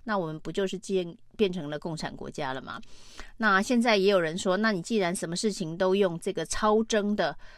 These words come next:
这个税收，好几千亿的税收在解决哦，那干脆在全民分享条例里头哦，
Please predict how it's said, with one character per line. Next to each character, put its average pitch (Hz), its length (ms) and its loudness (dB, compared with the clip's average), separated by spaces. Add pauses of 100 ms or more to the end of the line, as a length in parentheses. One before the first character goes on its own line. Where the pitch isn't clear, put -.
(160)
这 220 120 2
个 185 140 0
税 226 240 2
收， 190 260 4
好 196 200 2
几 170 160 -4
千 208 200 -2
亿 208 80 0
的 170 120 0
税 196 180 2
收 190 160 0
在 190 160 0
解 160 240 -8
决 139 260 -6
哦， - 140 -8
那 180 220 -2
干 208 200 0
脆 214 160 2
在 196 160 2
全 185 280 0
民 202 340 0
分 214 240 2
享 151 260 -4
条 151 280 -2
例 185 240 -2
里 147 200 -8
头 135 280 -4
哦， - 160 -8